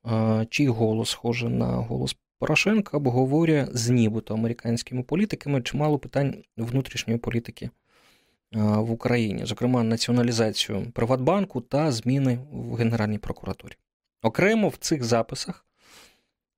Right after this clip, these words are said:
а, йшла мова про партію "Самопоміч", яка нібито висувала неприпустимі умови для своєї участі в парламентській коаліції у дві тисячі шістнадцятому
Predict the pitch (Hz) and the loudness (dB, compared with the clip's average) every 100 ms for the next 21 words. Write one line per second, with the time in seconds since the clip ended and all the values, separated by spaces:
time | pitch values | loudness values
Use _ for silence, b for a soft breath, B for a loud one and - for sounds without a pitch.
0 | - 113 110 113 - 170 180 139 170 165 | -2 2 2 2 2 2 4 4 4 2
1 | 151 - 127 127 - 135 135 - 120 113 | 0 0 2 2 2 0 0 -4 -2 0
2 | 117 101 - - - _ _ _ _ _ | 0 0 -4 -8 -14 _ _ _ _ _
3 | 120 117 - 107 110 117 113 107 - 180 | 0 0 0 0 4 4 2 -2 -2 -6
4 | _ _ _ _ _ 123 120 - 127 165 | _ _ _ _ _ -2 0 0 2 4
5 | 135 117 120 117 - 120 113 113 117 143 | 4 0 -2 -6 -4 0 2 4 4 4
6 | 156 139 131 _ _ 113 117 113 - 127 | 4 0 -2 _ _ -2 0 0 0 0
7 | 131 131 120 - - - 110 110 107 - | 0 0 -2 -4 -6 -2 0 -2 -4 -8
8 | - 123 147 139 - 123 - 120 - - | -8 -4 -4 -6 -10 -12 -8 -6 -4 -6
9 | - 110 110 - 107 110 | -6 -4 -4 -6 -8 -10